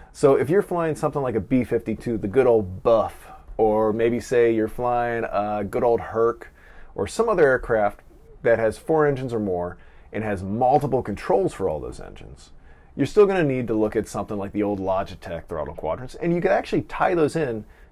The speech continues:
together and kind of daisy chain those. So you could take two of those, one of these, and you could fly those big old aircraft. It's just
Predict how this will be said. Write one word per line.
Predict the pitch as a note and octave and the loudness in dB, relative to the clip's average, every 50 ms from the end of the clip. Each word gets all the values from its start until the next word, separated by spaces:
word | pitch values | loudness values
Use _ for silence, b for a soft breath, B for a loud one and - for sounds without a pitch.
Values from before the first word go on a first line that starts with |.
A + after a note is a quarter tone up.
| b | b
together | - A#2+ G#2 F#2+ B2 C#3 D#3 C#3+ B2 A2+ A2+ - - | -6 -6 -2 0 2 4 4 4 4 2 2 0 -4
and | A2+ G#2 | -10 -8
kind | A2+ C3+ C#3 | -4 -2 -2
of | A#2 F2+ F#2 - | -2 -2 -2 0
daisy | A#2 A#2+ C3 D3 C#3+ D#3 B2+ | 2 4 4 4 4 2 -2
chain | G#2 - G#2+ G2 F#2+ F#2 | -2 -2 -8 -8 -8 -8
those. | F2+ F2+ E2 D#2+ D2+ - | -8 -8 -8 -8 -10 -6
So | - G#2+ | -4 -2
you | A#2 C#3+ | 0 2
could | E3 F3 - | 2 2 4
take | - C#3 A#2+ G#2+ - - | 4 4 4 4 0 -6
two | - - G#3+ A#3+ | 0 2 6 6
of | F#3 | 8
those, | D3 C#3+ A2 F#2+ - - - - b b b b b b | 8 6 4 2 -2 -6 -14 -20 b b b b b b
one | - - C3+ E3 E3 | -2 2 4 4 6
of | B2+ | 6
these, | B2+ E3+ D#3+ A2+ E2 C2+ - - - - b b b b b b b b | 6 4 4 2 0 -4 -8 -14 -16 -20 b b b b b b b b
and | b A2+ A2+ A2+ A2 | b -4 -2 0 2
you | C3+ F#3 | 0 4
could | - G#3 C#3+ | 4 2 2
fly | - - - E3 F3+ D#3+ | 2 0 2 4 4 4
those | A2 A#2+ A#2 G#2 F2 | 4 2 0 0 -2
big | F#2 - - - C#3 C3+ | -6 -12 -2 0 2 4
old | C3 A2+ G#2+ | 4 4 4
aircraft. | A#2 C3+ D#3 D3 - A2+ G#2+ G#2 G#2 A#2 | 4 4 2 2 2 0 0 0 0 -4
It's | A2 - | -6 -6
just | B2+ A2 - - | -6 -10 -12 -14